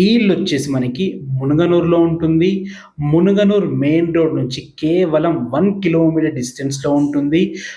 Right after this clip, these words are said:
మునగనూరు సెకండ్ రోడ్ ఏదైతే ఉందో బస్ తిరిగే రోడ్డు, అక్కడ నుంచి ఇక్కడ వరకు మనకి వాకబుల్ డిస్టెన్స్లో ఉంటుంది. హయత్ నగర్ బస్ స్టాప్ నుంచి ఇక్కడ వరకు మూడు కిలోమీటర్ డిస్టెన్స్లో ఉంటుంది. ఎల్బీ నగర్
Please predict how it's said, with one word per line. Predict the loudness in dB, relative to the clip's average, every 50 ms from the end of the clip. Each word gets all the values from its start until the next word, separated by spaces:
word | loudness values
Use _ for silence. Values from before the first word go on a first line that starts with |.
| -18 _ -6 -2 0
మునగనూరు | 2 4 4 4 4 4 2 2 0 0 -2 -4
సెకండ్ | -2 0 0 0 0 2 0
రోడ్ | 0 0 0 0
ఏదైతే | 2 2 0 0 0 0 0 0
ఉందో | -2 -2 -2 -2 -2 -2
బస్ | -4 -4 -6 -6
తిరిగే | -6 -4 -2 -2 -2 -2 -4
రోడ్డు, | -4 -4 -2 -2 -2 -2 -4 -14 -20 -20 -20 -16 _ -8 -8
అక్కడ | -4 -2 0 2 2 2 2
నుంచి | 0 0 -2 -4 -4 -4 -4
ఇక్కడ | -4 -2 -2 0 2 2 0
వరకు | 0 -2 -4 -4 -4 -4
మనకి | -2 -4 -2 -2 0 -2 -2 -2 -8 -14 -20 -20 -20 _ _ -10 -4 0 0
వాకబుల్ | 0 0 0 0 0 2 2 0 0 0
డిస్టెన్స్లో | -4 -4 -4 -6 -6 -6 -4 -4 -2 -2 0 -2
ఉంటుంది. | -2 -2 -2 -2 -2 0 0 0 -2 -2 -4 -8 -14 -20 _ _ -14 -8 -4
హయత్ | -2 0 0 0 0 0 0 0
నగర్ | 2 2 2 0 0
బస్ | -2 -2 -4 -2
స్టాప్ | 0 0 0 0 -2 -4
నుంచి | -4 -4 -2 -4 -4 -4 -6
ఇక్కడ | -6 -4 -2 -2 0 0 0
వరకు | -2 -2 -2 -2 -2 -2 -2 -4 -8 -14 -16 _ _ _ -10 -4 0 2
మూడు | 4 4 4 4 2 2
కిలోమీటర్ | 0 0 2 2 2 2 2 2 2 2 0 0
డిస్టెన్స్లో | -2 -4 -4 -6 -6 -6 -6 -4 -2 -2 0
ఉంటుంది. | -2 -2 -4 -4 -4 -4 -2 -2 -2 -4 -4 -8 -16 -20 -20 _ _ 0 2
ఎల్బీ | 2 2 2 2 4 4 4
నగర్ | 4 2 2 0